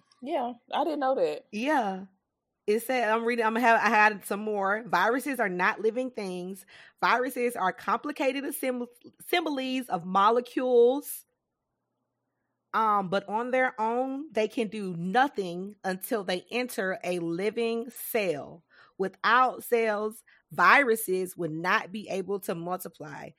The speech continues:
Speaker 2: Therefore, viruses are not living things."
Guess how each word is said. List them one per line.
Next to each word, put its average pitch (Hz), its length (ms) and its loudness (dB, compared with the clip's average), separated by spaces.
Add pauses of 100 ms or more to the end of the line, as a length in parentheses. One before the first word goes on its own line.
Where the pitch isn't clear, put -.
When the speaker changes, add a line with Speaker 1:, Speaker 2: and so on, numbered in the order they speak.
(200)
Speaker 2:
Therefore, 185 800 -2
viruses 196 760 2
are 160 140 -6 (100)
not 175 560 2 (320)
living 165 560 0 (320)
things." 147 720 -8